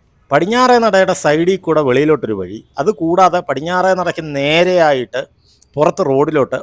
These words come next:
മറ്റൊരു വഴിയുണ്ട്. അതായത് മെയിൻ റോഡിൽ നിന്ന് ഒരു ബൈ റോഡ് വരുന്ന സ്ഥലത്ത്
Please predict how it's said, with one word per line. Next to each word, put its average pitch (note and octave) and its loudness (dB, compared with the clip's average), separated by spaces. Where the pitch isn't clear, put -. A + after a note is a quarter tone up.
മറ്റൊരു C3 -4
വഴിയുണ്ട്. F#2 -12
അതായത് F3+ 2
മെയിൻ F3 -4
റോഡിൽ A3+ 2
നിന്ന് F#3+ -4
ഒരു E3+ -2
ബൈ E3 2
റോഡ് G3+ 2
വരുന്ന D3+ 0
സ്ഥലത്ത് A#2 -8